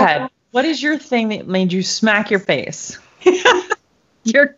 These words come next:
Speaker 2: you're gonna need the Nope, Nope, Nope shirt for this. I remember I actually ran across this recipe a couple weeks ago 'cause I was trying to look up,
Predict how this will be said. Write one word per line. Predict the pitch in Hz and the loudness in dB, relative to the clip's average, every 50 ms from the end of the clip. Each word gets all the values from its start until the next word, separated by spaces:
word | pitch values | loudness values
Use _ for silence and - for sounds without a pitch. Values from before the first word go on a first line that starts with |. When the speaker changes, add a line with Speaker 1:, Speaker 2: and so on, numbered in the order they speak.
| - - - - - - - - | -18 -16 -16 -14 -14 -14 -8 -2
Speaker 2:
you're | - 214 202 | 0 2 2
gonna | 208 208 208 | 4 4 4
need | 190 202 196 180 180 | 4 4 2 2 2
the | 170 | 2
Nope, | 160 160 151 - | 2 0 0 0
Nope, | 175 170 - - | 0 0 0 0
Nope | - 165 - - | 0 -2 -2 -2
shirt | - - - - - - | -2 -4 -4 -4 -6 -8
for | - | -6
this. | - - - 220 - - - - - - - - - - - - - - - _ _ - - | -2 -2 0 0 -2 -4 -6 -10 -16 -14 -14 -14 -14 -14 -14 -16 -16 -18 -20 _ _ -4 0
I | 214 | 0
remember | 226 240 254 254 226 240 247 247 233 233 220 214 - - | 2 4 4 2 2 4 2 4 4 4 2 2 2 2
I | 214 226 | 0 2
actually | 247 247 247 - - 208 180 | 2 0 -2 -2 -4 -4 -2
ran | 165 175 175 175 180 180 | 0 2 2 2 2 0
across | 180 - - 180 165 165 170 160 - - - | -2 -4 -2 -2 0 0 -2 -4 -6 -6 -6
this | 170 156 175 170 170 160 - - - - - - _ _ _ _ | -2 0 0 0 0 0 -2 -4 -4 -6 -8 -10 _ _ _ _
recipe | - 190 185 185 185 - - 208 170 160 | 0 0 0 0 0 -2 0 2 4 4
a | 175 170 | 2 2
couple | - - 185 185 170 | 0 -2 -2 0 0
weeks | 156 165 156 151 - | 0 0 -2 -2 -4
ago | - - 170 165 165 160 | -2 0 2 2 2 2
'cause | 160 - 202 - - | 0 -2 -4 0 0
I | 190 | 0
was | 180 170 190 190 - - | 2 2 2 0 0 0
trying | - - 214 190 185 | 0 2 2 4 4
to | 170 165 | 2 2
look | 165 170 170 165 - | 0 0 -2 0 0
up, | 165 170 170 165 | 0 2 0 0